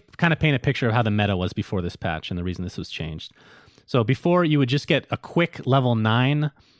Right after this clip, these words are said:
and you just, you hope to God you get what I love to refer to as H-Cock, the higher class of criminal,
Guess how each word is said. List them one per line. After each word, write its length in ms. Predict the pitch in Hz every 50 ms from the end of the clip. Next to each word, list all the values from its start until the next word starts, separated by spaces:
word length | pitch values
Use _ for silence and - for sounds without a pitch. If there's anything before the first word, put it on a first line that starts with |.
| _ _ _
and 220 | - - 113 110 110
you 80 | 110 107
just, 360 | 101 - 135 127 - - - _
you 140 | - 110 107
hope 180 | - 147 147 -
to 80 | 147
God 240 | 131 135 131 131 123
you 60 | 120
get 160 | 113 120 117 113
what 140 | 113 113 113
I 60 | 113
love 240 | 113 110 117 117 113
to 80 | - 120
refer 260 | 107 107 - - 123 110
to 60 | 101
as 100 | 90 - -
H-Cock, 680 | 107 120 131 - - - - 139 143 - - - - - _ _ _ _ _ -
the 380 | 117 107 104 101 101 104 110 - -
higher 260 | - - 131 127 127
class 300 | - - 135 131 113 -
of 80 | 120 -
criminal, 420 | - - 147 147 151 165 165 151